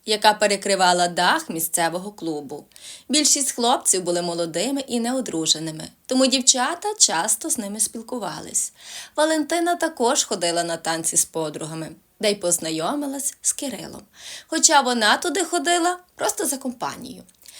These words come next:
Кирило одразу подобав Валентину, хоча її трохи налякав його напір. Вона була скромною і нерозбещеною чоловічою увагою. Валентина також побоювалась,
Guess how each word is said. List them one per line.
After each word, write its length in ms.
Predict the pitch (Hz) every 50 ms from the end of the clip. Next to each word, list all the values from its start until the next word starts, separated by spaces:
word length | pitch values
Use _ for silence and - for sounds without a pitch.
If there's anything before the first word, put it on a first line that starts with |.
| - - - -
Кирило 320 | - 370 370 370 349 349
одразу 460 | 339 320 262 285 294 349 381 359 370 330
подобав 380 | 311 294 240 277 247 262 262
Валентину, 720 | 247 247 240 240 240 233 - - 151 156 151 - - - - _ _ _
хоча 580 | _ - 202 196 196 - 220 214 220 247 302 349 - _ _ -
її 280 | 190 208 214 202 214
трохи 320 | 208 202 180 175 190 - 294
налякав 540 | 269 226 185 185 180 180 - 175 226 240 247
його 460 | 220 214 202 175 170 185 202 220 233 - -
напір. 460 | 226 240 247 247 - - - 156 - _ _ _ - - - - - - -
Вона 180 | - 285 311 302
була 200 | 254 294 285 285
скромною 760 | 285 - - 294 294 311 330 330 302 254 214 170 170 170 165 -
і 80 | 208
нерозбещеною 960 | 202 196 190 202 190 175 165 180 180 202 285 285 - - 247 208 185 170 165 165
чоловічою 600 | 165 - 170 170 160 175 180 185 - 208 202 -
увагою. 640 | 214 208 208 226 214 196 165 165 175 160 165 - - - _ _ _ -
Валентина 640 | - 247 269 277 269 277 262 320 320 440 415 - 196
також 420 | - 202 190 - 254 302 311 -
побоювалась, 840 | - 311 302 214 185 180 175 170 170 170 165 165 165 170 175 - -